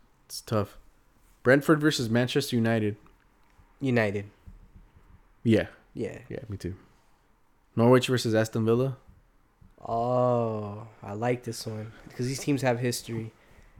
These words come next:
Speaker 2: I'll take a two two draw.
Speaker 1: I'll take Aston Villa two one. Two zero.
Speaker 2: Fair enough.
Speaker 1: And then Manchester City versus Leeds. Oof.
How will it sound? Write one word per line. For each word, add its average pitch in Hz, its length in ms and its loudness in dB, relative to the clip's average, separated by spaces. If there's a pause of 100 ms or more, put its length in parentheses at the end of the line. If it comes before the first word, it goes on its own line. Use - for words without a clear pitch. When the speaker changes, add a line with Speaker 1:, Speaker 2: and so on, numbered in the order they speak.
(100)
Speaker 2:
I'll 127 80 0
take 160 180 2
a 139 60 2
two 143 180 2
two 139 180 -2
draw. 107 300 0 (440)
Speaker 1:
I'll 117 80 -2
take 127 180 0
Aston 113 320 2
Villa 110 180 6
two 120 160 0
one. 113 260 0 (160)
Two 156 120 0
zero. 120 300 6 (340)
Speaker 2:
Fair 120 160 -4
enough. 110 180 -8 (1120)
Speaker 1:
And 117 160 0
then 113 180 4
Manchester 120 420 0
City 123 260 0
versus 117 320 -4
Leeds. 113 360 -4
Oof. 117 440 -2